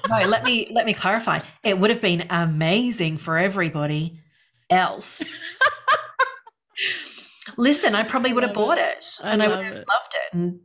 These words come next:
Speaker 1: taken every crumb of it. But yeah, it wouldn't have been a good,
Speaker 2: Yeah.
Speaker 1: uh, necessarily a, a strategic move for you.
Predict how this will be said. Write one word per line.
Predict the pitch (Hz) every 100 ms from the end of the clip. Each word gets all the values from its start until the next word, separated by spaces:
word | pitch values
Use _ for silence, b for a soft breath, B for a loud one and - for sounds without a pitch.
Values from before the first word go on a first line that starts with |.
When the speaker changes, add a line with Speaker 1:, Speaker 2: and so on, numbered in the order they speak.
| -
Speaker 1:
taken | - 196 196
every | 196 202 196 - _ -
crumb | 175 226 240
of | 190
it. | - 180
But | 196 - -
yeah, | 208 - 170 _
it | 220 208
wouldn't | 208 180
have | 185 180
been | 160
a | 156
good, | 156 143 - _ -
Speaker 2:
Yeah. | 359 381 - 302
Speaker 1:
uh, |
necessarily | 226 233 247 - 202 180 170
a, | 160 156
a | 185
strategic | - - - 196 196 - 247 196 - 165
move | 160 156 151
for | - 143
you. | - -